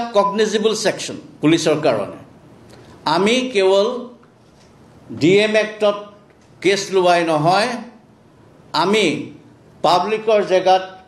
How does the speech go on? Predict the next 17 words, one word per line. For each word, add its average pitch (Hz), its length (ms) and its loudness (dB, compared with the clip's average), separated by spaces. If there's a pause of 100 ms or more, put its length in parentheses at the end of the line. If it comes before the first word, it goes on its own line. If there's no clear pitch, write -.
(540)
ছ'চিয়েল 214 520 2
ডিষ্টেঞ্চিং 214 720 -2
যদি 190 200 2
ফ'ল' 185 280 2 (120)
নকৰে, 175 420 2 (800)
মই 160 280 0
সদাশয় 202 520 2
ৰাইজক 196 380 2
জনাই 160 300 -2
দিওঁ, 135 200 -6 (1200)
তেওঁলোকৰ 202 500 4
বিৰুদ্ধে 180 440 2
আমি 180 260 0 (120)
এই 185 200 2 (200)
দুটা 180 260 0
ছেকশ্যনত 170 680 -2
কেছ 160 180 0